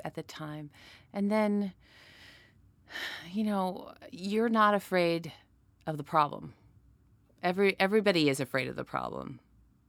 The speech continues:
Everybody sitting around the table doesn't know how to solve it. Otherwise, it would have already been solved.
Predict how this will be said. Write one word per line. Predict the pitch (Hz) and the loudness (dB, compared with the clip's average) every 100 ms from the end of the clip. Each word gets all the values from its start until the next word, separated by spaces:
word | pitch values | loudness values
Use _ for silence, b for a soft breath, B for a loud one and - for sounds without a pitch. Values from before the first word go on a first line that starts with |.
| _ _ - | _ _ -8
Everybody | 165 185 196 196 | -4 0 0 0
sitting | 185 180 170 | 0 0 0
around | 165 | 0
the | 156 | 0
table | 156 147 | -2 -4
doesn't | 143 143 147 | -2 0 0
know | 143 | 0
how | 143 | 0
to | 135 | -2
solve | - 139 165 | 0 0 2
it. | 208 | 0
Otherwise, | 156 156 147 139 | 0 0 0 0
it | 131 | -4
would | 135 | -4
have | 135 | 0
already | 131 131 139 | 0 0 -4
been | 135 127 123 | -8 -8 -8
solved. | - - - - - | -6 -6 -8 -18 -20